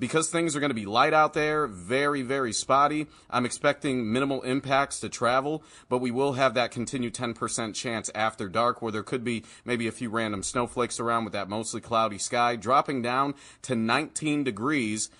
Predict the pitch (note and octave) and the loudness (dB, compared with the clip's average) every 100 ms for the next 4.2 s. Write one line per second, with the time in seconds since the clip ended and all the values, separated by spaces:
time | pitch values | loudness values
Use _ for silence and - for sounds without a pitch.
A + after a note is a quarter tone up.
0 | - - A#2+ A2+ C3 B2+ A2+ A2+ B2+ C3 | -20 -2 0 0 0 0 0 0 2 2
1 | A#2+ - B2+ C#3 C3 - C3+ B2+ A2+ A2+ | 0 0 0 2 -2 2 2 4 2 2
2 | C3 A2+ F2+ G#2+ B2 A#2 - C#3+ A#2+ G2+ | 2 0 -2 -4 -2 -2 -2 -4 -2 -4
3 | - C3+ C#3 C#3 C3 C#3+ C#3 B3+ D3+ B2 | 2 2 4 2 2 0 2 0 0 -2
4 | - | -4